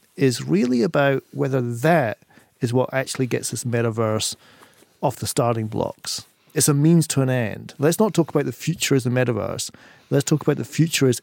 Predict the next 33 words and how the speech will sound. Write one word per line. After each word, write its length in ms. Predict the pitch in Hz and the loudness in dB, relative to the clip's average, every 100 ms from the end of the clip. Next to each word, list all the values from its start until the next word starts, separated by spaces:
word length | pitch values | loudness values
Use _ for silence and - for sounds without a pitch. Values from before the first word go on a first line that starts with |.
| - | -4
anything 560 | 151 170 143 127 107 107 | 2 4 4 0 0 -2
that 140 | 113 | -4
can 140 | 120 | -4
capture 420 | 110 131 131 - 120 | -4 -4 -4 -2 0
your 200 | 107 - | 2 0
undivided 540 | 123 113 113 110 107 | 0 0 -2 -2 -4
attention. 720 | 113 120 110 113 - - 135 _ _ - _ _ - | -4 -2 -2 -4 -6 -6 -12 _ _ -20 _ _ -2
Now, 120 | 135 | 0
if 120 | 135 | 2
the 80 | 135 | 2
metaverse 480 | 135 202 170 135 120 | 2 4 4 4 2
can 180 | 131 117 | 0 2
deliver 380 | 123 127 120 | 4 4 4
that 380 | 113 143 226 - | 2 4 2 0
purpose, 560 | - 110 - 107 - - | -4 -4 -4 -6 -6 -4
maybe 360 | 131 151 190 196 | 2 2 4 2
there's 240 | 180 160 | 0 2
life 260 | 165 170 - | 0 0 0
in 80 | 156 | -2
it 100 | 147 | 0
yet. 300 | 175 139 - | 0 0 -4
But 100 | - 139 | -2 0
I'm 120 | 139 | 2
thinking 520 | 143 151 139 131 123 | 2 2 2 0 -2
one 240 | 101 143 143 | -2 0 0
example 640 | 120 143 135 135 127 113 | 0 0 2 2 2 2
I 80 | 131 | 0
sometimes 420 | - 135 117 127 | 0 0 2 2
mull 240 | 127 135 156 | 4 4 6
over 240 | 131 113 | 4 4
is 240 | 117 113 - - - | 2 2 -4 -14 -20
staff 400 | - - 160 156 | -8 -2 0 0
training. 520 | - 165 170 110 - | 2 2 2 0 -6